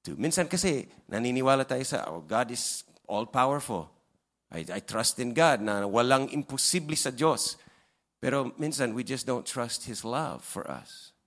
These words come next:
Yeah, I believe he loves the whole world, but not, not, not, he's not gonna do something for me. So, there's fear.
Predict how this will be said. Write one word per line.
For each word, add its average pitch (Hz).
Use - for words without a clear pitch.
Yeah, 180
I 156
believe 165
he 143
loves 135
the 127
whole 120
world, 120
but 101
not, 98
not, 120
not, 110
he's 127
not 123
gonna 98
do 98
something 92
for 73
me. 87
So, 180
there's 196
fear. 175